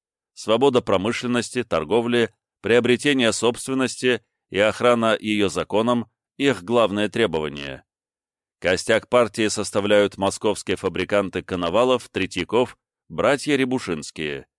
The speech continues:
Лидер партии Александр Иванович Гучков, управляющий Московского учётного банка и председатель наблюдательного комитета Страхового общества "Россия",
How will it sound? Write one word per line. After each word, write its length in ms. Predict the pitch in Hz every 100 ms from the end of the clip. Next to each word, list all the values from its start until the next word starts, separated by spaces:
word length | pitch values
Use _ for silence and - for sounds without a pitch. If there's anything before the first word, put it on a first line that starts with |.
| _ _ _ _ _ _
Лидер 440 | - 117 147 139 123
партии 560 | 135 123 - 123 113 98 -
Александр 540 | - 104 104 120 113 107
Иванович 440 | 113 110 101 87
Гучков, 580 | 82 95 - 143 131 - _ _ _
управляющий 720 | - 92 101 113 151 151 127 120
Московского 640 | 117 - 143 127 - 120
учётного 520 | 113 - 113 101 87
банка 540 | 80 117 120 117 107 - _ _ -
и 120 | 143
председатель 720 | - 151 - 113 107 131 139
наблюдательного 800 | 120 101 95 95 101 98 92 87
комитета 520 | - 85 85 117 -
Страхового 640 | - 98 92 95 95 95 95
общества 500 | 104 - 90 - 80
"Россия", 600 | 76 - 123 127 117